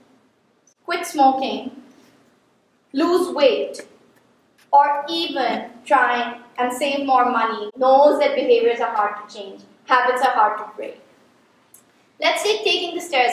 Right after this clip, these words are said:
as an example. So mostly when we're standing in front of stairs and an escalator, we're tempted to take the escalator, even when we know that taking the stairs is the healthier option.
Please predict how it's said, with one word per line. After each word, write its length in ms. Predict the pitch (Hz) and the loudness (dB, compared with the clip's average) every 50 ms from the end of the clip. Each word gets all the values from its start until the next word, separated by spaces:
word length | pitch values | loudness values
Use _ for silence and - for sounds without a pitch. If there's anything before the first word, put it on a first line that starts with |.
| - - | -2 -4
as 80 | - - | -8 -12
an 100 | - - | -16 -18
example. 360 | - - - - - - - _ _ _ _ _ _ _ _ _ _ _ _ _ _ _ _ - _ | -18 -16 -16 -16 -16 -18 -20 _ _ _ _ _ _ _ _ _ _ _ _ _ _ _ _ -20 _
So 520 | - - - 359 349 349 339 339 - - - | -12 -4 0 2 2 2 2 -2 -4 -6 -2
mostly 640 | 302 311 339 370 359 349 - - 403 392 381 381 370 | 0 2 2 2 0 -2 -4 -4 -2 -2 -2 -2 0
when 200 | 359 320 311 302 | -2 -2 0 0
we're 200 | 311 302 302 - | 0 0 0 -2
standing 580 | - - - 285 262 247 254 247 240 240 240 | -2 -4 -2 -2 -2 -2 -4 -6 -8 -8 -8
in 120 | 247 254 247 | -10 -8 -6
front 520 | - 269 240 233 233 240 240 - - - | -4 -2 -2 -2 -2 -4 -8 -10 -8 -4
of 240 | 226 220 220 220 - | 0 0 0 0 -4
stairs 680 | - - 262 240 220 208 208 175 180 180 - - - - - - | -6 -2 0 2 2 2 0 -2 -4 -4 -6 -10 -16 -20 -18 -12
and 120 | 233 233 | -8 -6
an 140 | 233 240 240 | -6 -4 -4
escalator, 840 | 240 240 240 - - - 226 220 208 196 - - 214 208 208 - - - - - _ _ _ _ - | -4 -4 -4 -6 -8 -8 -6 -6 -4 -6 -6 -8 -8 -8 -8 -8 -8 -12 -16 -20 _ _ _ _ -4
we're 140 | 311 320 | -2 0
tempted 380 | 339 330 302 302 302 320 311 302 | 2 2 0 0 -2 -4 -6 -8
to 120 | 302 - | -10 -6
take 200 | - 269 262 254 | -4 -4 -4 -2
the 120 | 262 262 226 | -2 0 0
escalator, 760 | 208 - - - - - 202 196 202 - 214 208 208 208 - | 0 0 -2 -6 -8 -6 -6 -6 -6 -6 -6 -6 -6 -6 -6
even 240 | 311 311 320 330 320 | -8 -6 -4 -2 -2
when 140 | 311 311 311 | 0 0 0
we 120 | 302 294 | 0 0
know 300 | 285 277 269 262 254 247 | 0 0 2 2 2 4
that 140 | 247 240 247 | 2 2 2
taking 300 | 247 240 240 - - - | 0 -2 -2 -4 -10 -12
the 80 | 233 240 | -12 -12
stairs 400 | - - 247 220 214 208 208 208 - 233 | -6 -2 0 0 2 2 0 -2 -4 -6
is 100 | 226 - | -6 -4
the 120 | 233 247 | -4 -2
healthier 440 | - 220 208 202 - 208 202 196 - - | 0 0 0 0 -2 -4 -8 -8 -6 -6
option. 420 | - - - - - - - - | -6 -6 -6 -8 -12 -16 -16 -18